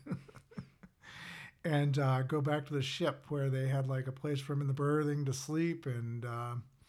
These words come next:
we actually got a, a one meal on the officers', um,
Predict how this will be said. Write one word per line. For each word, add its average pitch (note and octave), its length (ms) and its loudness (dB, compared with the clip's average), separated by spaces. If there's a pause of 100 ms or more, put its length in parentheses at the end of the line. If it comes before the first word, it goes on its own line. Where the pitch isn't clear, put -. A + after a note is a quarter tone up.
(440)
we E3 80 2
actually D3+ 300 0
got C#3+ 160 4
a, C3+ 260 2
a B2+ 280 0
one C3+ 360 2
meal C#3 220 4
on C3+ 320 2
the B2+ 320 -4
officers', C3+ 720 -4 (460)
um, C3 420 -6